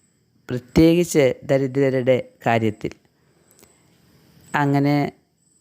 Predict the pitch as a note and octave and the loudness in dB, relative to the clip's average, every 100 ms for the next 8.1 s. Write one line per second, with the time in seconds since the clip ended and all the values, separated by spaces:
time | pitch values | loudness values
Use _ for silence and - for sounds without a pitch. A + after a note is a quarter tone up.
0 | _ _ _ _ - D3 D3+ E3 E3+ D3 | _ _ _ _ -2 2 4 2 0 0
1 | C#3 C#3 C#3 C3+ B2 A#2 - _ _ _ | 0 -2 -2 -4 -4 -10 -10 _ _ _
2 | _ _ _ _ _ _ _ C#3+ D3+ D#3+ | _ _ _ _ _ _ _ 2 4 4
3 | E3 D#3+ D3+ D3+ C#3+ C#3+ D3 D3+ F3+ _ | 2 -2 0 2 2 2 0 0 -6 _
4 | _ _ _ _ _ _ _ _ _ - | _ _ _ _ _ _ _ _ _ 0
5 | F3 F#3 F#3+ F#3 B2+ - _ _ _ _ | 4 6 4 4 0 -6 _ _ _ _
6 | _ _ _ _ - B2+ - A#2+ A#2+ A#2 | _ _ _ _ -8 -8 -2 0 0 0
7 | A#2+ A#2+ - - _ B2+ A#2 A#2 A2+ A2 | 0 0 -2 -8 _ -4 -2 -4 -6 -6
8 | G2+ | -6